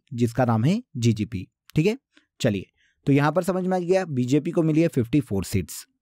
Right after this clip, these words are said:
फिर आता है मध्य प्रदेश, दो सौ तीस सबसे ज्यादा विधानसभा सीटें पांचों राज्यों में से यहीं पर है,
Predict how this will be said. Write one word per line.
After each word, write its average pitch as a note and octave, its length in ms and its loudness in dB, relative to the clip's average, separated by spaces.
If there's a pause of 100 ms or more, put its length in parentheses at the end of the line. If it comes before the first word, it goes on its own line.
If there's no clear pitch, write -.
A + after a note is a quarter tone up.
(440)
फिर F#3 120 4
आता F#3+ 200 2
है G3 60 4
मध्य D#3+ 280 0
प्रदेश, E3 500 -2
दो B2 200 2
सौ D#3 160 0
तीस D#3 260 0
सबसे - 380 -2
ज्यादा A#2+ 280 2
विधानसभा B2+ 560 0
सीटें A#2+ 360 -2 (120)
पांचों G#2 300 -2
राज्यों A2+ 260 2
में A#2 80 4
से A#2 140 0
यहीं G#2+ 240 2
पर A2+ 160 -2
है, B2 220 0